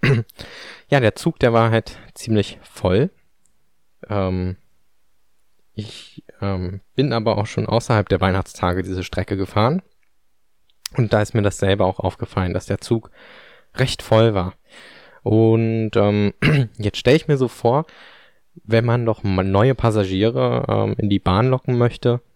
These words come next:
haben dann wirklich alle Platz dort? Ähm, ist das wirklich ein entspanntes Reisen?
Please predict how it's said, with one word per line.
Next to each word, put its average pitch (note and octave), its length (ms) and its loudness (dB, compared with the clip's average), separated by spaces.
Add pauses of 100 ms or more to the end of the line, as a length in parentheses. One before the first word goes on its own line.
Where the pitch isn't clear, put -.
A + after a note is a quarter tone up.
(1200)
haben A#2 220 -2
dann A2+ 160 0
wirklich A#2 320 -4
alle G#2 160 -2
Platz - 480 -4
dort? - 640 0 (560)
Ähm, F#2+ 380 0 (340)
ist - 160 -8
das - 180 -2
wirklich A#2 280 0
ein G#2+ 140 2
entspanntes A#2+ 760 -4
Reisen? B2 500 0